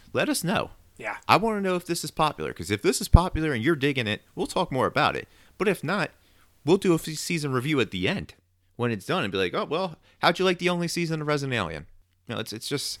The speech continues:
Speaker 1: it's disappointing because I love Alan Tudyk, and I hope that he successfully navigates Sci-Fi's weird algorithm of what's successful and what's not, because he's got another show coming on there, like that weird animated show, Devil May Care or something like that.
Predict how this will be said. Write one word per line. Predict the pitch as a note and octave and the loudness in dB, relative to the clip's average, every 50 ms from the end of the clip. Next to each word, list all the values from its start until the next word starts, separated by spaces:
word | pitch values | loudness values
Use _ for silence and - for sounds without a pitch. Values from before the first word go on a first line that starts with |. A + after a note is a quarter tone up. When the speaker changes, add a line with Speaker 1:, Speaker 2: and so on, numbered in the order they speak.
| - - | -8 -4
Speaker 1:
it's | B2 A#2+ - - | -4 -4 -4 -2
disappointing | - C#3+ C#3 C#3 B2 - B2+ A#2 G2 F2 D#2+ | 0 0 0 0 -2 -2 0 0 0 0 -2
because | D2 E2 F2+ D#2+ F2+ | -2 -2 0 2 2
I | F#2+ | 4
love | G2+ G#2+ A2+ A2+ A2+ | 4 4 2 2 2
Alan | A2 A2 A2 G#2+ F#2+ | 2 2 2 0 -2
Tudyk, | - A#2 A2 A2 A2 A2 - - _ - - - - - _ _ | -2 -2 0 0 0 0 -2 -6 _ -20 -20 -20 -20 -20 _ _
and | - G2 F2 | -6 -6 -4
I | C#2+ C2+ - | -6 -6 -6
hope | - A2+ A2 B2+ - - | -2 0 0 0 0 0
that | A#2 A2 G#2 F#2 | -2 -2 -2 -2
he | G#2+ G#2+ G#2 G#2 G2+ G2+ G2+ - - _ _ _ _ _ _ _ _ _ _ _ _ _ _ _ _ _ _ - | -4 -4 -4 -2 -2 -2 -4 -6 -10 _ _ _ _ _ _ _ _ _ _ _ _ _ _ _ _ _ _ -14
successfully | - - A#2 - - - - G2+ G2 - - G2+ F#2 G#2 G#2 G#2 G2+ F2+ E2+ | -8 -8 -6 -6 -4 -4 -4 -4 -4 -4 -6 -8 -6 -6 -4 -4 -6 -8 -8
navigates | F#2 F2+ F2 F2 F2 F#2 F2 G2 G2 - - | -6 -4 -4 -4 -4 -4 -2 -4 -4 -4 -6
Sci-Fi's | - - - - G2 F#2 F#2 F#2+ - G2 F#2 F2+ F#2 F2+ F2 - - - _ _ _ _ _ _ _ _ - E2 D#2 | -12 -12 -6 -2 0 0 0 0 0 0 0 0 0 -2 -4 -6 -10 -16 _ _ _ _ _ _ _ _ -20 -14 -8
weird | G2+ G2 F#2 F#2+ F#2+ E2+ | -4 -2 0 0 0 2
algorithm | D2 F2 F2+ F#2+ F#2+ F#2 F#2+ F#2+ F2 G2 F#2 F2 | 2 2 2 2 0 -2 -2 -2 -2 -2 -4 -4
of | E2 D2+ | -4 -4
what's | D#2+ F2 E2+ - | -6 -6 -6 -8
successful | - - - - F#2 - - - F2+ | -10 -10 -8 -6 -6 -6 -6 -8 -8
and | F2 F2 | -6 -6
what's | F2 D#2+ - - | -8 -8 -8 -6
not, | E2+ E2 F2+ - - _ _ _ _ - _ _ _ | -6 -4 -4 -6 -8 _ _ _ _ -20 _ _ _
because | - F2+ F2 F2+ | -8 -6 -4 -4
he's | G2+ E2 | -2 -2
got | G#2 G2 F2+ | -2 -2 -2
another | D#2+ D2+ D2+ D#2+ G2 A#2 | -2 -2 -2 0 0 -2
show | A#2+ - C#3 C3 C3 | -2 0 0 0 0
coming | - C#3 C3+ B2+ C3 C3 | 0 -2 -2 -2 -2 -2
on | C3 C3 | -2 -2
there, | C3 C3+ C3 | -2 -2 -2
like | A2+ F2+ - | -2 -2 -2
that | D#2+ D2+ D2+ | -2 -4 -4
weird | E2 E2 F2 F#2+ E2+ | -2 -2 -2 0 -2
animated | E2 F2 F#2 G2+ G#2+ G#2+ G#2+ A#2 A#2+ A#2 | -2 -2 -2 -2 0 0 0 0 -2 -4
show, | - - C3 B2 B2+ C3 C3 - _ _ _ _ _ _ _ _ _ _ _ _ _ _ _ _ _ _ | -4 -4 -2 -2 -2 -2 -4 -8 _ _ _ _ _ _ _ _ _ _ _ _ _ _ _ _ _ _
Devil | - G2+ F#2+ G#2 G2 | -2 0 2 2 2
May | G2+ F#2+ F#2 | 0 0 0
Care | - - F#2+ F#2 G2+ A2+ | 0 2 2 2 4 2
or | A2+ | 2
something | - - A#2+ A2+ B2+ | 0 -2 -2 -2 0
like | A#2+ A#2+ A#2+ - | 0 0 0 0
that. | C3 B2 C3 - | 0 0 0 -2